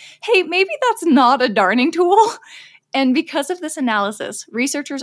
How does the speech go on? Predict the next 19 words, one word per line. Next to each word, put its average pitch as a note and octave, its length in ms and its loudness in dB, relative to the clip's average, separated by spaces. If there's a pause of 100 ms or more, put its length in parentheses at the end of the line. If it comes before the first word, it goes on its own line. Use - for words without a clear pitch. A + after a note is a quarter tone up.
all B3+ 240 0
over G#3 240 -2
can F#3+ 220 -10
look G3+ 160 -6
at G3+ 60 -8
their F3+ 120 -4
own F#3+ 160 -2
collections G#3 540 -4
and F#3+ 140 -8
reevaluate, G3+ 800 -2 (100)
because C#4 200 -8
this C4 220 -10
isn't C#4 240 -6
the D4 160 -18
only B3 240 0
new A#3 180 2
discovery G#3+ 600 -4
of F#3 100 -4
an G3+ 120 -6